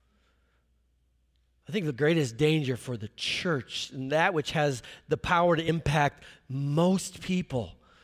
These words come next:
more people and their faith, is false teaching. False teaching can spread like a cancer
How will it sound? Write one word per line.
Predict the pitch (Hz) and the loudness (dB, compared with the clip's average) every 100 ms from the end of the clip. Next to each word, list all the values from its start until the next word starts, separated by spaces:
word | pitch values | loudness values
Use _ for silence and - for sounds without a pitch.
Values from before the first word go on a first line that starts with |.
| _ - | _ -8
more | 135 156 170 | -4 -4 -2
people | - - - 151 | -2 -2 -2 -4
and | 160 156 | -2 0
their | 147 | -2
faith, | 123 170 156 127 104 - - - - _ - - | -2 -2 0 0 -6 -16 -20 -20 -20 _ -20 -6
is | 139 117 | -6 -4
false | - - 151 151 131 - | -8 -6 -4 -4 -8 -14
teaching. | - 170 135 95 82 _ _ _ _ _ _ _ _ _ _ _ _ _ _ _ _ _ _ _ _ _ - | -12 -12 -10 -12 -14 _ _ _ _ _ _ _ _ _ _ _ _ _ _ _ _ _ _ _ _ _ -4
False | 170 180 - | 2 2 0
teaching | - 196 160 151 135 127 | 0 0 0 -2 -2 -4
can | - 143 135 123 | -2 0 -2 -4
spread | - - - 151 165 165 143 - - _ - | -8 -10 -4 0 0 0 -2 -6 -14 _ -8
like | 127 127 123 - | -4 -4 -8 -10
a | 131 | -10
cancer | 127 - 160 151 143 - 104 | -10 -8 -6 -4 -6 -10 -12